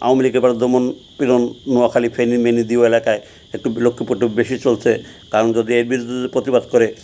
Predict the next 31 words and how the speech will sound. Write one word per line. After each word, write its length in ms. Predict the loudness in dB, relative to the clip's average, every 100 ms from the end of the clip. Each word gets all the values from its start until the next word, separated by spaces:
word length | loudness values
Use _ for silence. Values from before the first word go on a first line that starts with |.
| -14 -2
এই 60 |
আওয়ামী 220 | 0 2 0
লীগের 180 | 0
লোকজনই 300 | -2 0 -2
করবে, 320 | 0 0 2 0
এই 60 |
জন্য 120 | 2
ওদের 200 | 0 -2
দমিয়ে 280 | -2 0 2
রাখা 180 | 2 0
হচ্ছে। 280 | -2 0 0
ইনশাআল্লাহ 380 | 0 2 0 0
ওরা 80 |
দমিয়ে 220 | 0 0 0
গেছে, 160 | -2
কোনো 180 | -4 -6
সমস্যা 540 | -2 -2 -2 -6 -2
নাই। 200 | 0 0 -4 -16 -20 -12 -2
তারা 160 | 0
যৌতুক 300 | 0 -2 -4 -4
হিসাবে 240 | -2 0
যেটুকু 280 | -2 -2 0
আরাকানরা 320 | 0 0 0
পাবে 280 | -2 -2 -4 -8 -20 -2
দিয়ে 160 | 2 4
দেন, 220 | 2 0
আর 140 | -2 -2 -2
যেটুকু 240 | -2 -2
টাকার 280 | -2 0 0
বিনিময়ে 320 | 0 -2 -2
দিচ্ছেন, 380 | -4 -4 0 0